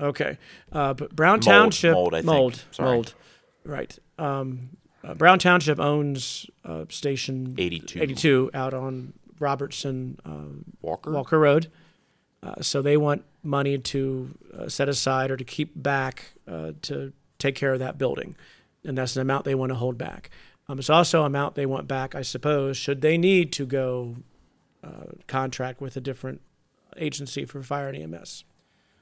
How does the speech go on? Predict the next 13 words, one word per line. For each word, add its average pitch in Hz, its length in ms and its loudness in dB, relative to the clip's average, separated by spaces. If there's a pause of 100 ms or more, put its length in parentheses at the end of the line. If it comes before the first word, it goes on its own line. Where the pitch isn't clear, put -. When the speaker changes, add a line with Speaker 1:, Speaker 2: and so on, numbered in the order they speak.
(360)
Speaker 1:
Um, - 260 -14
the 156 180 -6
levy, 160 640 2 (200)
uh, 95 340 -10 (140)
other 175 220 2
funds 151 280 0
in 165 60 -4
the 165 60 2
levy 143 460 -2 (120)
will 147 220 -6
pay 131 300 -6
for 135 160 -6
the 139 340 -8